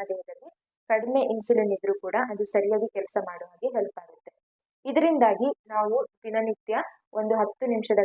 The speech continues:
ಕಾಲ್ನಡಿಗೆ ಅನ್ನೋದು ನಮ್ಮ ಲಾಂಗ್ ಟರ್ಮ್ ಅಲ್ಲಿ ಒಂದು ನ್ಯಾಚುರಲ್ ಆಗಿ ವೇಟ್ ಲಾಸ್ ಮಾಡೋದಕ್ಕೆ ಈ ಒಂದು ಹತ್ತು ನಿಮಿಷಗಳ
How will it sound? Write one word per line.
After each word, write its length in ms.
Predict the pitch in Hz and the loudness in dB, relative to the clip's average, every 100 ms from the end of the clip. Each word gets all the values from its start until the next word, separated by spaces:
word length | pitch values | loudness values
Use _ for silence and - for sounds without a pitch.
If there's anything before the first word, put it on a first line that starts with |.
| 202 | 2
ಕಾಲ್ನಡಿಗೆ 500 | 190 202 208 196 185 | 0 2 2 0 -2
ಅನ್ನೋದು 380 | 175 170 262 | -4 -4 -4
ನಮ್ಮ 360 | 285 208 202 202 240 - _ _ _ 208 | -4 -6 -4 0 -2 -4 _ _ _ 2
ಲಾಂಗ್ 300 | 214 269 277 | 4 4 4
ಟರ್ಮ್ 240 | 240 202 | 4 4
ಅಲ್ಲಿ 260 | 190 185 - _ _ - | 0 0 -4 _ _ -8
ಒಂದು 200 | 196 202 | -4 0
ನ್ಯಾಚುರಲ್ 540 | 196 202 - 240 220 | 2 2 2 2 4
ಆಗಿ 360 | 196 190 208 190 | 2 2 0 0
ವೇಟ್ 200 | 190 208 | 0 0
ಲಾಸ್ 220 | 190 - | -2 -2
ಮಾಡೋದಕ್ಕೆ 520 | 180 175 180 _ 240 | -6 -8 -10 _ -4
ಈ 240 | 247 214 208 | -2 -4 -2
ಒಂದು 340 | 196 190 262 | -2 -2 -6
ಹತ್ತು 600 | - _ _ 220 - 262 | -6 _ _ -10 -8 -4
ನಿಮಿಷಗಳ 440 | 233 214 214 190 | -4 -2 -2 0